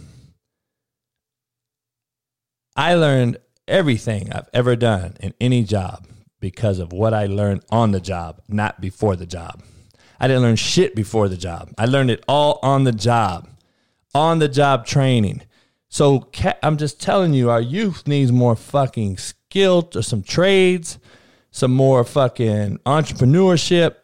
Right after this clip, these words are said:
learning how to do real world shit, because this history and English shit ain't getting it done. There's more dropouts now than ever. There's less participation in class and in athletics at the high school level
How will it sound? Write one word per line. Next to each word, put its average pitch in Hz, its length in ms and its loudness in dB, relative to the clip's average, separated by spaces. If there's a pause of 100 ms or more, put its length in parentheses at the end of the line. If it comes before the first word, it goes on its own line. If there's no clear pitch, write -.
(160)
learning 160 380 2
how 151 160 2
to 139 80 2
do 123 180 2
real 165 540 4
world 151 440 4
shit, - 540 -2 (300)
because 123 580 0 (720)
this 135 160 0
history 208 380 2
and 175 80 2
English 202 280 2
shit 120 360 0
ain't 123 240 0
getting 107 180 0
it 98 140 -8
done. 113 320 -2 (580)
There's 113 160 0
more 185 200 2
dropouts 160 600 0
now 143 220 2
than 123 160 0
ever. 98 320 -6 (580)
There's 120 320 2
less 185 280 2
participation 156 920 0
in 113 180 0
class 143 420 0
and 123 160 0
in 110 160 0
athletics 120 640 0
at 110 80 -2
the 101 100 -6
high 123 160 2
school 120 260 0
level 98 480 -6